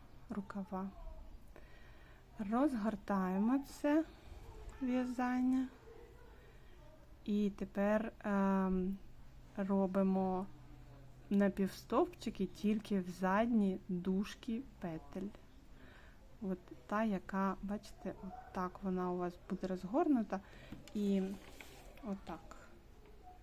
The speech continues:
розгорнута, і ви робите не за ближчу до вас,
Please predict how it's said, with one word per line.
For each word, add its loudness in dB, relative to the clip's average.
розгорнута, 2
і 0
ви -2
робите -2
не 6
за 4
ближчу 2
до 2
вас, -4